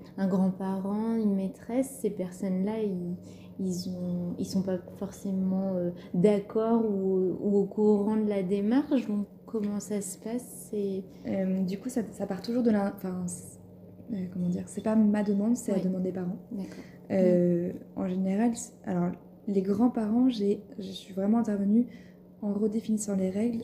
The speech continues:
Speaker 2: au cœur d'une famille,
Speaker 1: Mm.
Speaker 2: euh, pour que ça puisse se propager.
Speaker 1: D'accord.
Speaker 2: C'est-à-dire
Speaker 1: Mm.
Speaker 2: qu'en fait, on se rend pas compte qu'on a vraiment des, des croyances
Speaker 1: Mm.
Speaker 2: extrêmement fortes. Donc déjà, de venir un peu déconstruire ces croyances-là,
Speaker 1: Mm.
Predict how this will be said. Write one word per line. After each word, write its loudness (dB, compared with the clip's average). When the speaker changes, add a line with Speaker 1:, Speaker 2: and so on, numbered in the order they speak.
Speaker 2:
au 2
cœur -2
d'une 0
famille, 0
Speaker 1:
Mm. 0
Speaker 2:
euh, -2
pour -6
que 2
ça -4
puisse -2
se 2
propager. -2
Speaker 1:
D'accord. -10
Speaker 2:
C'est-à-dire 2
Speaker 1:
Mm. 0
Speaker 2:
qu'en -2
fait, 0
on 0
se -8
rend 0
pas 0
compte 2
qu'on 2
a 2
vraiment 2
des, 2
des -2
croyances -2
Speaker 1:
Mm. 0
Speaker 2:
extrêmement -2
fortes. -6
Donc 4
déjà, 6
de 2
venir 2
un 2
peu -2
déconstruire -2
ces -6
croyances-là, -4
Speaker 1:
Mm. -4